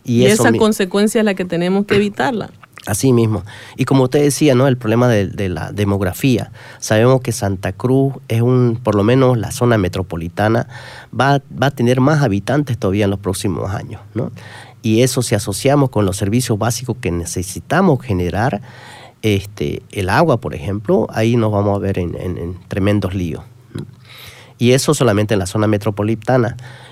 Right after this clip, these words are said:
Speaker 2: Y uno dice que la escasez de agua y todo eso tampoco nos está afectando como departamento. No, mentira, ¿no? Si uno va a los, a los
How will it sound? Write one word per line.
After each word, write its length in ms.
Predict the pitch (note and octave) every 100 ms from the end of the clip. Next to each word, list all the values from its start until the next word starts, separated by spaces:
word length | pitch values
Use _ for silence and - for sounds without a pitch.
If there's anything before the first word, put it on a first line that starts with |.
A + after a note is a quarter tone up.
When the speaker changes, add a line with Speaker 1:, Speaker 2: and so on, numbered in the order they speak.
| -
Speaker 2:
Y 100 | C#3+
uno 160 | F3+ C3+
dice 260 | D3+ C#3+
que 100 | A#2
la 100 | G2
escasez 420 | F2+ G2+ - C3 B2+
de 220 | A2+ A2
agua 380 | C3 C3 A#2+ G#2+
y 40 |
todo 160 | G#2 A#2
eso 140 | A#2+ -
tampoco 420 | A#2+ C3 F#3+ D#3+
nos 120 | C#3
está 160 | C3+ C3
afectando 460 | B2+ C3 B2+ B2
como 160 | B2 G#2+
departamento. 580 | G#2+ G#2 - E3+ F3 B2+
No, 160 | F3 G3
mentira, 560 | G3 A#3 G#2+ A#2 - -
¿no? 220 | B2 G#2+
Si 140 | - C#3
uno 160 | C#3+ C3+
va 260 | C3+ C#3
a 60 | B2+
los, 140 | A2 -
a 60 | -
los 160 | G#2